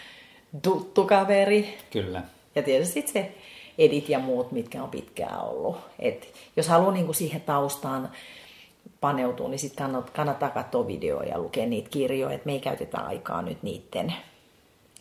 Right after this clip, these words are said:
Speaker 1: läpikäyntiin. Eli, tota, kun sitä tietoa saa kuitenkin niin paljon. Mut eikö se ole niin, että tällä hetkellä, ö, viisitoista on päässyt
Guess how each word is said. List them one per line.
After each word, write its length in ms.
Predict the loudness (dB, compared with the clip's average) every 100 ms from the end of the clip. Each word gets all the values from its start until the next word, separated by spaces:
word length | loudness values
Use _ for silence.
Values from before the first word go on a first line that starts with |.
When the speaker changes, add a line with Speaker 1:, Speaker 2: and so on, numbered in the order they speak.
| -8
Speaker 1:
läpikäyntiin. 1040 | -6 -6 -6 -6 -4 -8 -6 -6 -4 -6 -8 _ _ -18 -10
Eli, 340 | -8 -6 -8
tota, 640 | -4 -4 -6 -6 -4 -2 -4 -8 -18 -20 -20 -20 -20 -20 -2
kun 100 | 0
sitä 180 | 2
tietoa 460 | 2 2 2 0 -6
saa 280 | -6 -6 -6
kuitenkin 540 | -6 -6 -8 -8 -4 -2
niin 160 | -4
paljon. 440 | -6 -6 -4 -2 0
Mut 140 | 6
eikö 140 | 6
se 80 | 6
ole 80 | 4
niin, 120 | 4
että 120 | 4
tällä 160 | 4 4
hetkellä, 380 | 2 2 2 0 -4 -2 0 2
ö, 40 | 2
viisitoista 540 | 0 0 -4 -6 -8
on 80 | -10
päässyt 460 | -10 -10 -8 -8